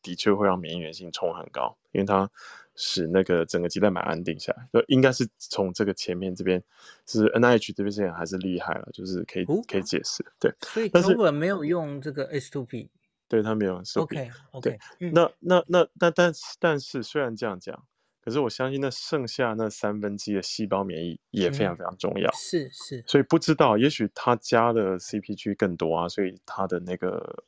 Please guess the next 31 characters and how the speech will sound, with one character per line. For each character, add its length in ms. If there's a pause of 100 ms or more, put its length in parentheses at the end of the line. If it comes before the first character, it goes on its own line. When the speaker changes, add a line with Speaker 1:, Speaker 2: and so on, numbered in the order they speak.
(100)
Speaker 1:
细 260
胞 160
免 140
疫 340
更 240
厉 120
害， 300
所 140
以 40
我 60
们 100
不 60
知 120
道。 200
Speaker 2:
嗯， 40
Speaker 1:
所 120
以 60 (300)
我 80
只 80
能 80
说 180
中 200
和 100
抗 200
体 100
我 60
们 100
比 100
他 100
多 160
两 160